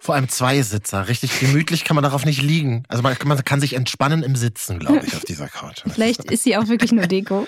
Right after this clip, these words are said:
Speaker 1: <laughs> Ja.
Speaker 2: Dann einen großen Flachbildfernseher.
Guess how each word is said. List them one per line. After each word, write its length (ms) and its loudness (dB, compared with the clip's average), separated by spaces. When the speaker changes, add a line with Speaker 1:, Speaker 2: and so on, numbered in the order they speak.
Speaker 1:
<laughs> 80 -20
Ja. 220 2
Speaker 2:
Dann 440 2
einen 140 2
großen 320 0
Flachbildfernseher. 1600 0